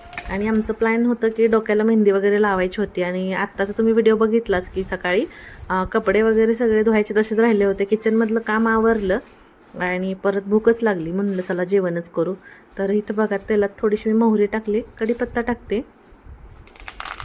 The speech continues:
मोहरी टाकली, थोडंसं कढीपत्ता टाकला, थोडेसे जिरे टाकले आणि आता इथं मी घेते मिरची घालते, मिरची छान मस्त भाजून घेते आणि मग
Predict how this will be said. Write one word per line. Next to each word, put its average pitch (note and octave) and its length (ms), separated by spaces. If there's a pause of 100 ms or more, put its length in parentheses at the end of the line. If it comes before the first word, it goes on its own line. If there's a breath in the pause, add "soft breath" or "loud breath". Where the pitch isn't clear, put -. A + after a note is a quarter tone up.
(3250)
मोहरी A#3 320
टाकली, A3+ 340
थोडंसं A3 380
कढीपत्ता B3 460
टाकला, A#3+ 440
थोडेसे C#4 320
जिरे A3 300
टाकले A3+ 420 (600 loud breath)
आणि G#3 420
आता A3+ 240
इथं B3+ 180
मी C4 140
घेते C4 240
मिरची A#3+ 400
घालते, A3+ 460 (600)
मिरची A3+ 400
छान A3+ 220
मस्त A3+ 300
भाजून G#3+ 400
घेते A3 240 (320)
आणि G3+ 240
मग G#3+ 80